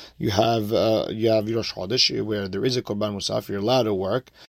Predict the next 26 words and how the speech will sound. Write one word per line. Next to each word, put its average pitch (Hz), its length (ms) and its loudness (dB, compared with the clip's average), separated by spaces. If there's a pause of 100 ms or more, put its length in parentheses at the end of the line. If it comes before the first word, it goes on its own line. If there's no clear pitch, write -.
(340)
So - 200 -4
same 156 300 4
thing 165 160 4
with 123 100 2
Chol 135 260 0
Moed, 147 300 6
you 117 80 0
should 117 260 -4
be 117 240 2
able 120 260 0
to - 140 -2
work. 151 400 4 (640)
The 101 120 -8
Gemara 101 220 -6
says, 101 160 -2
yeah, 139 120 6
but 95 160 -2
Ma 110 180 0
Rosh 104 400 -2
Chodesh, 123 500 2 (100)
She'en 110 600 -4
Karui 107 340 0
Mikra 110 400 -4
Kodesh. 110 380 0
Rosh 113 100 -4
Chodesh 113 520 0